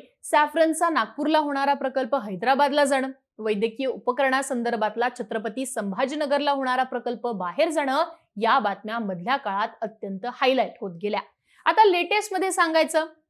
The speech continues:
तर मुंबईचा हिरा व्यापार सुरतला घेऊन गेल्याची चर्चा जोरदारपणे झाली. मुंबईतलं डायमंड मार्केट गुजरातच्या गिफ्ट सिटीमध्ये गेल्यानं ठाकरेंनी गुजरातला प्रकल्प जात असल्याची चर्चा ही उचलून धरली.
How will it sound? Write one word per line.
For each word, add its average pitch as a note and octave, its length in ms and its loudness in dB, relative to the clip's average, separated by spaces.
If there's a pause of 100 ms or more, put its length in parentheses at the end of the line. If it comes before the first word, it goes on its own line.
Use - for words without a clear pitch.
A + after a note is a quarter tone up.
तर A3 80 -4
मुंबईचा A3 560 0
हिरा A#3+ 340 0
व्यापार C4 420 4 (240)
सुरतला F#4+ 500 2
घेऊन F4 320 0
गेल्याची D#4+ 360 4
चर्चा C#4 480 2
जोरदारपणे A#3 760 0
झाली. G3 240 -6 (320)
मुंबईतलं A#3 480 0
डायमंड A#3 360 0
मार्केट A#3+ 340 -2
गुजरातच्या A#3 540 -2
गिफ्ट B3 360 -8
सिटीमध्ये D4+ 420 2
गेल्यानं C4+ 340 0 (340)
ठाकरेंनी F#4 480 2
गुजरातला E4 560 2
प्रकल्प D4+ 440 0
जात B3 360 2
असल्याची A#3 420 -4
चर्चा D4+ 480 2
ही - 340 0
उचलून D#4 440 4
धरली. F#3+ 300 -10